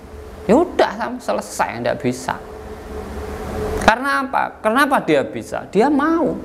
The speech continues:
Dan saya mau memasuki dia.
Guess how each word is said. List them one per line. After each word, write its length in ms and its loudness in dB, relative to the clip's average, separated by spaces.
Dan 160 6
saya 320 4
mau 560 2
memasuki 560 0
dia. 280 -8